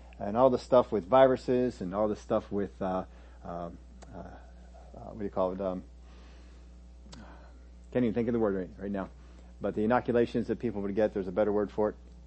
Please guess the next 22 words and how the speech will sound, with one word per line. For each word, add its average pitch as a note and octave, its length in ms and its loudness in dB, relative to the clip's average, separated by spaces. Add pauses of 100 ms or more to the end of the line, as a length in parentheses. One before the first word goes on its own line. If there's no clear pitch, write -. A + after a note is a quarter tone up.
(400)
and F#2 220 -6
it F#2+ 120 -4
is F#2 120 -6 (120)
escaping A#2 500 -2
me. F#2+ 120 -6 (1120)
Vaccinations, A#2+ 600 2
yep, A2 220 0
we A#2 60 -12
studied A2+ 320 0
all A2 160 6
those A2+ 160 2
things. B2 140 0
When F3+ 80 6
they E3+ 80 8
were C3 120 8
real C#3+ 160 10
vaccinations, G#2+ 520 2
not G#2 180 -4
what F#2 100 -8
they F#2+ 100 -2
are F2+ 80 -4
now. F#2+ 180 -6